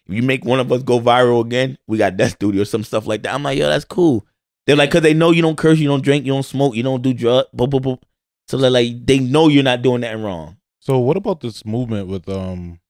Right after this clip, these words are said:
Speaker 2: the defund the police? Do you agree with that, or do you?
Speaker 1: So def-,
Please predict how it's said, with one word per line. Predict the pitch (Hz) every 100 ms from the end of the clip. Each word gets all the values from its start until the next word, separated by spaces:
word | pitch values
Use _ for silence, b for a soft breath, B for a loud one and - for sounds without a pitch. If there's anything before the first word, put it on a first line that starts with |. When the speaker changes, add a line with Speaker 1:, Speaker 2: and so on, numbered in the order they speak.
| _ _ -
Speaker 2:
the |
defund | 87 107 107 98
the |
police? | 90 95 95 85
Do | 92
you | 104 95
agree | 82 92 107
with | 120
that, | 123 131 -
or | 95 95
do | 85
you? | 95 98 92 - -
Speaker 1:
So | - 139 123
def-, | 120 151 165